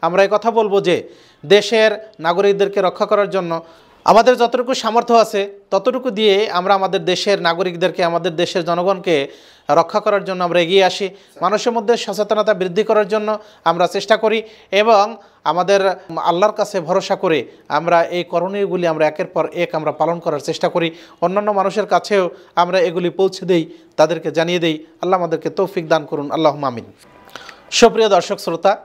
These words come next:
সেই সাথে আপনাদের প্রতি আহ্বান জানাচ্ছি, আহলাদিস আন্দোলন বাংলাদেশের পক্ষ থেকে করোনা ভাইরাস থেকে আত্মরক্ষায় করণীয় সম্পর্কে একটি লিফলেট প্রকাশ করা হয়েছে। এটা আমরা আমাদের টিভিতে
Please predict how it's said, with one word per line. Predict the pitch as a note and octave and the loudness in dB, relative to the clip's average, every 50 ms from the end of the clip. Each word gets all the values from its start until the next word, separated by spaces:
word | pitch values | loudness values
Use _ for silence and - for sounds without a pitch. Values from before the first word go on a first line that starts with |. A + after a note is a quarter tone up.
| - _ _ _ _ _ | -16 _ _ _ _ _
সেই | - - - G#3+ A3 | -4 0 2 4 4
সাথে | G#3+ B3+ B3 - - A#3+ B3+ B3 B3 C4 C4 - - - _ _ _ - D#3+ | 4 2 0 0 0 0 0 0 0 -2 -4 -8 -16 -20 _ _ _ 0 0
আপনাদের | E3+ E3 G3 G3 F3 G#3 F#3+ - - _ _ | 0 0 0 -2 -2 -2 -4 -6 -10 _ _
প্রতি | - G3 G3 A3 G3+ E3+ | -2 0 2 4 4 4
আহ্বান | E3+ F#3 F#3 G3 G3 F#3+ F3+ | 4 4 0 -2 -2 0 0
জানাচ্ছি, | F3+ F3 E3+ E3 - G3+ G3 E3+ | 0 0 0 -2 0 0 2 2
আহলাদিস | E3+ F3+ F#3+ F3+ F#3+ F3+ G3 F3+ | 2 2 0 -2 -4 -4 -4 -4
আন্দোলন | F3+ F3 F3+ F3+ F3 E3 | -2 -2 -4 0 0 0
বাংলাদেশের | E3 E3 F3 E3+ F#3 F3 - G3+ F#3+ G3 - | 2 2 2 0 -2 -2 -4 -4 -2 -2 -2
পক্ষ | F#3 F#3+ - - F3+ A3 | -4 -2 -4 -2 -2 -2
থেকে | G#3+ G#3+ G3 E3+ E3+ F3 - - - _ _ _ _ _ - - - _ _ - - | 0 0 0 0 0 0 -4 -8 -16 _ _ _ _ _ -20 -20 -20 _ _ 4 4
করোনা | F3+ G3 A3 A3+ A3+ G3 | 6 6 4 2 0 2
ভাইরাস | G3 G#3+ A3 A3+ A3 A3 - | 2 2 2 2 0 0 -4
থেকে | A3+ A3 - A3 G3 | -8 -2 0 2 2
আত্মরক্ষায় | F3 - - G3+ G3 G3+ G3 - G3+ G3+ G3 - | 2 0 0 0 0 0 0 0 0 -2 0 0
করণীয় | F3 D#3+ F3 F3+ F#3 F#3+ F#3 - | 0 0 0 0 -2 -4 -4 -4
সম্পর্কে | G#3+ G3 F#3 G#3+ G3+ F#3 F#3+ F3+ | -6 -4 -4 -4 -4 -4 -6 -6
একটি | - F#3 E3 D#3+ | -4 -2 -2 0
লিফলেট | D#3+ E3 E3 - F#3 F#3 F3+ - - _ _ _ - E3 C#3+ C3+ C#3+ _ - | 0 -2 0 0 -2 -2 -2 -6 -12 _ _ _ -20 -20 -20 -20 -18 _ -6
প্রকাশ | D#3 E3+ F#3 F3 - - - | -2 0 0 0 0 0 -2
করা | E3+ D3+ C3+ | -2 -2 0
হয়েছে। | D#3+ C#3+ B2+ - - G3 G#3 - - _ _ _ _ _ - - - - _ - G3+ | -2 -2 -4 -4 -6 -8 -8 -8 -12 _ _ _ _ _ -20 -20 -20 -14 _ 0 0
এটা | G#3+ - A#3 A#3 A3+ A3+ A#3 F3 G3 | 4 6 6 6 6 4 2 0 -2
আমরা | F#3+ F#3 G3 F#3 F#3 | -2 0 0 0 0
আমাদের | F#3+ F#3+ F#3 F#3+ E3 F3 | 0 -2 -4 -4 -4 -4
টিভিতে | F#3 F3+ F3+ E3 G3 F#3+ | -4 -4 -4 -2 0 0